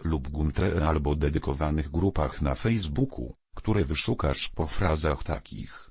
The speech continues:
jak "oddam za darmo" lub bardziej sprecyzowanych, "adopcja roślin", "rodzina", "znajomi" i "sąsiedzi". Czasami wcale nie trzeba szukać daleko. Zapytaj swoich bliskich,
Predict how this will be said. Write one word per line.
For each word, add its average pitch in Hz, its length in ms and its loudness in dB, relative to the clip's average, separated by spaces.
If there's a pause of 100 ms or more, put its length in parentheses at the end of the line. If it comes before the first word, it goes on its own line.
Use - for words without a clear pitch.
(140)
jak - 300 -2
"oddam 78 460 4
za 73 140 2
darmo" 113 400 4
lub 76 240 2
bardziej 101 460 2
sprecyzowanych, 71 1080 0 (160)
"adopcja 73 640 2
roślin", 65 520 -2 (100)
"rodzina", 85 600 2 (200)
"znajomi" 85 840 4
i 117 160 0
"sąsiedzi". 69 760 0
Czasami 117 500 4
wcale 110 360 2
nie 95 180 6
trzeba 131 440 2
szukać 80 460 0
daleko. 78 480 0 (220)
Zapytaj 104 560 2
swoich 64 460 2
bliskich, 87 680 0